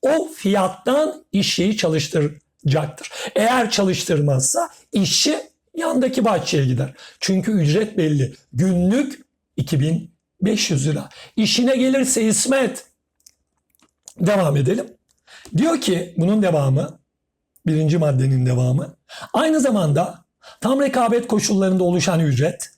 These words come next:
firmanın hem marjinal faktör maliyetine, M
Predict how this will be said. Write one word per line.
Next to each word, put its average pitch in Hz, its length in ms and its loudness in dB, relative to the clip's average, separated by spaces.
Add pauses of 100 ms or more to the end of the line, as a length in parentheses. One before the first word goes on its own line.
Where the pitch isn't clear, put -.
(400)
firmanın 220 680 0 (180)
hem 311 420 0
marjinal 214 600 2
faktör 185 380 0
maliyetine, 220 840 0 (300)
M 160 480 0